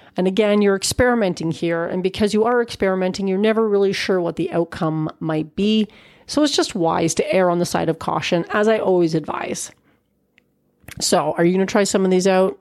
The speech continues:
I think I'm going to, 'cause I thought those were pretty interesting suggestions that I hadn't heard before. And finally, this last question comes from Angel over on Instagram. She sent me this question, and it was sort of a funny story 'cause she D M'd me and was asking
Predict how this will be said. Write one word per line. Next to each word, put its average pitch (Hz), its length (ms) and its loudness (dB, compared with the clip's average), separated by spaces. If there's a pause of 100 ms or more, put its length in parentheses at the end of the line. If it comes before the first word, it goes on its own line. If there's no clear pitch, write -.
I 190 80 0
think 190 200 -2
I'm 170 180 -2
going 175 220 -2
to, 175 160 -2
'cause 180 160 -4
I 170 60 0
thought 185 340 -4
those 175 240 2
were 175 100 0
pretty 240 460 0
interesting 190 380 0
suggestions 165 560 -2
that - 100 -6
I 170 80 -4
hadn't - 300 -8
heard 175 220 -6
before. - 400 -8 (1160)
And 240 200 2
finally, 294 720 2
this 226 480 0
last 226 320 0
question 262 480 0
comes 214 340 0
from 175 520 2
Angel 185 640 0
over 170 380 0
on 160 260 -2
Instagram. 208 800 0 (600)
She 254 160 0
sent 254 240 0
me 269 80 4
this 269 180 0
question, 180 640 -2
and 180 200 -2
it - 20 -2
was 180 100 -2
sort 196 220 0
of 190 60 0
a 185 80 0
funny 208 260 0
story 180 400 2
'cause 185 160 -4
she 208 160 -4
D 196 240 0
M'd 190 220 -2
me 196 280 0
and 165 360 0
was 170 160 2
asking 202 840 0